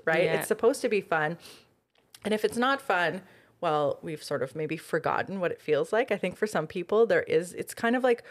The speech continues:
Speaker 1: working out, exercise. <laughs> I'm not a huge fan of that, I'm not gonna lie, but, you know, people will say, like, you, you put your running shoes,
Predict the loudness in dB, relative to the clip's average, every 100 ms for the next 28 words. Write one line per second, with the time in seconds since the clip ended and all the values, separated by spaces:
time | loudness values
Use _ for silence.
0 | -20 -4 -2 -2 -4 -4 -4 -4 -8 -10
1 | -6 -2 -2 -4 -6 -8 -8 -10 -8 -10
2 | -6 -4 -4 -2 0 0 0 -4 -4 -6
3 | -6 -6 -6 -2 0 2 0 -4 -16 -20
4 | -20 -20 _ _ -4 0 2 2 -2 -4
5 | -2 0 -2 0 2 4 2 -2 -12 -14
6 | _ _ -16 -6 2 2 2 0 -2 -2
7 | -2 0 0 -2 -6